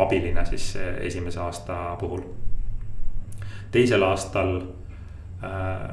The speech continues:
oli meil päris palju digitaalproduktsioone, millega me saime nii-öelda inimesi töös hoida, nendele tööd pakkuda ja ka,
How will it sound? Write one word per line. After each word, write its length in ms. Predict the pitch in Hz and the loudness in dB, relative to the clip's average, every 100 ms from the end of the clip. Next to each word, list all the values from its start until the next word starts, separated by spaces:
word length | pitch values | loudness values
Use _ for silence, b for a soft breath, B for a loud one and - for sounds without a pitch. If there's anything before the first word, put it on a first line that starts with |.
| 98 - - | -8 -10 -4
oli 560 | 101 95 92 92 92 90 | 0 0 0 0 0 -2
meil 440 | 92 95 92 92 92 | -2 -2 -2 -4 -2
päris 220 | 101 - | -2 -2
palju 360 | 101 92 90 90 | -2 0 0 0
digitaalproduktsioone, 1040 | 92 - 80 151 123 110 - 107 101 101 - | -4 -2 -2 2 2 0 0 0 0 -4 -4
millega 340 | 95 95 92 | -4 4 6
me 140 | 92 | 6
saime 400 | - 95 92 90 90 90 - - - - | 6 4 4 4 4 4 2 2 0 0
nii-öelda 400 | 87 85 - 87 90 95 - - - | -4 -4 -4 -6 -6 -8 -10 -10 -6
inimesi 380 | 98 92 92 | -2 -2 -2
töös 300 | 92 113 101 | 2 4 4
hoida, 360 | 107 95 92 95 85 - B B B B | 4 6 6 4 2 -2 B B B B
nendele 300 | 95 92 90 | -4 -2 0
tööd 220 | 95 87 | 0 -2
pakkuda 440 | 95 90 - 87 87 | -4 -6 -6 -6 -4
ja 140 | 87 87 | -4 -4
ka, 160 | 90 | -2